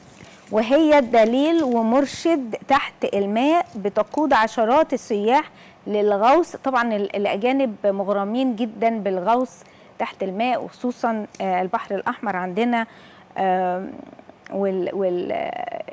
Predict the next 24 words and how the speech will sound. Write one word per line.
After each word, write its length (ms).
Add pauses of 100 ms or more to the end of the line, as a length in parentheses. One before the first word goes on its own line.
(160)
التريجر 720
اللي 120
موجودة 400
تحت 340
في 180
أعماق 460
البحر، 400 (120)
البحر 480
في 220
غطسات 460 (380)
ليلية 760
على 400
ضوء 380
القمر 520 (440)
تتحمل 640
مسؤوليتهم 880
كاملة. 520 (580)
انتقلت 640 (100)
كاتي 580
للعيش 480
في 200
دهب 360 (160)
ألفين 580
واتنين 640